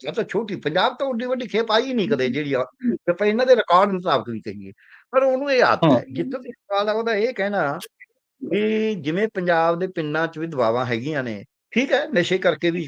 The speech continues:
Speaker 1: ਕੁਛ ਵਿਧਵਾਵਾਂ ਹੈਗੀਆਂ, ਪਰ ਪੰਜਾਬ ਦੀ ਖੇਤੀ ਲੁੱਟੀ ਗਈ ਹੈ, ਇਸ ਕਰਕੇ ਕਿਸਾਨੀ ਦੀ ਖੁਦਕੁਸ਼ੀਆਂ ਜ਼ਿਆਦਾ ਹੋਈਆਂ ਨੇ।
Speaker 2: ਹਾਂ।
Speaker 1: ਉਹ ਕਿਸਾਨੀ ਦੀ ਜਿਹੜੀ ਵੀਹ ਪੱਚੀ ਹਜ਼ਾਰ ਕਿਸਾਨ ਮਰੇ, ਉਹ ਵੀ ਤਾਂ ਵਿਧਵਾ ਹੀ ਨੇ, ਉਹਨਾਂ ਦੇ ਬੱਚੇ ਵੀ ਤਾਂ, ਅਹ, ਜਿਹੜੇ ਹੈਗੇ ਨੇ,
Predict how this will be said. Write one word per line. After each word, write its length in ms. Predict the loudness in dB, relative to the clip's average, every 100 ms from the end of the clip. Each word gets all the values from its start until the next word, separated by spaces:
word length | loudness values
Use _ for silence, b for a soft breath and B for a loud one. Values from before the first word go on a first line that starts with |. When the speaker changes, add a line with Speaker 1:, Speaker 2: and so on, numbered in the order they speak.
| -6
Speaker 1:
ਕੁਛ 220 | -8 -8
ਵਿਧਵਾਵਾਂ 460 | -6 0 0 0 -2
ਹੈਗੀਆਂ, 400 | -4 -4 -6 -4
ਪਰ 180 | -6
ਪੰਜਾਬ 540 | -6 -4 0 0 0 -4
ਦੀ 180 | -8 -6
ਖੇਤੀ 340 | -2 -2 -2
ਲੁੱਟੀ 360 | -6 -4 -4 -4
ਗਈ 200 | -2 -2
ਹੈ, 140 | -2
ਇਸ 240 | -2 -4 -4 -4
ਕਰਕੇ 240 | -2 -4
ਕਿਸਾਨੀ 540 | -6 -8 0 2 2 0
ਦੀ 60 |
ਖੁਦਕੁਸ਼ੀਆਂ 480 | -2 -4 -2 -2 -2
ਜ਼ਿਆਦਾ 240 | -4 -4 -6
ਹੋਈਆਂ 260 | -10 -16
ਨੇ। 340 | _ _ 2 4
Speaker 2:
ਹਾਂ। 60 |
Speaker 1:
ਉਹ 240 | 4 -2 0
ਕਿਸਾਨੀ 520 | 0 2 0 -4 -8
ਦੀ 280 | -6 -4 -2
ਜਿਹੜੀ 220 | 0 -2
ਵੀਹ 200 | -2 -4 -6
ਪੱਚੀ 260 | -6 -2
ਹਜ਼ਾਰ 200 | 2 2
ਕਿਸਾਨ 380 | 0 -4 -2 -2
ਮਰੇ, 180 | -2 -2
ਉਹ 140 | -2
ਵੀ 80 | -2
ਤਾਂ 120 | -4
ਵਿਧਵਾ 320 | -2 -2 0
ਹੀ 120 | 0 -2
ਨੇ, 120 | -4
ਉਹਨਾਂ 300 | -4 -4 -2
ਦੇ 100 | 2
ਬੱਚੇ 280 | 0 0 -4
ਵੀ 140 | -2
ਤਾਂ, 340 | -2 0 -2
ਅਹ, 720 | -6 _ _ _ _ -10 -6 -4
ਜਿਹੜੇ 300 | -2 0 0
ਹੈਗੇ 240 | 0 0
ਨੇ, 300 | -2 -2 -4